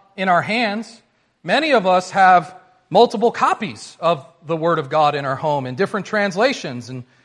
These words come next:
different shapes and different sizes and different color bindings on it. We have all the answers to the world's ills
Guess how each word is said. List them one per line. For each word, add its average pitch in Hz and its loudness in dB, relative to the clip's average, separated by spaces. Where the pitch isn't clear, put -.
different 190 -2
shapes 247 0
and 151 -10
different 185 -6
sizes 208 2
and 147 -8
different 196 -2
color 208 2
bindings 175 0
on 220 6
it. - -6
We 156 -2
have 208 6
all 233 6
the 226 -4
answers 240 -4
to 202 -6
the 180 -2
world's 196 2
ills 208 4